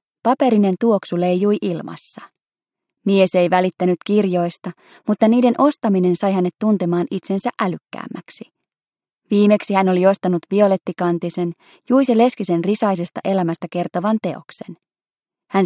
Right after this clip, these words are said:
säilytti sitä yöpöydällä, jotta näyttäisi siltä, että hän luki sitä.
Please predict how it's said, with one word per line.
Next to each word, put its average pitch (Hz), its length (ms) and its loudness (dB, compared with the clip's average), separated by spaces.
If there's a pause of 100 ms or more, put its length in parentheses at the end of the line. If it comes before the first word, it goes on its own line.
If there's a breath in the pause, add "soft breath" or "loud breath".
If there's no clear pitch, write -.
säilytti 185 420 0
sitä 175 280 -6
yöpöydällä, 180 640 -2 (300 soft breath)
jotta 202 200 0
näyttäisi 202 500 0
siltä, 180 360 -2 (160)
että 190 200 -6
hän 240 160 0
luki - 240 -6
sitä. - 260 -18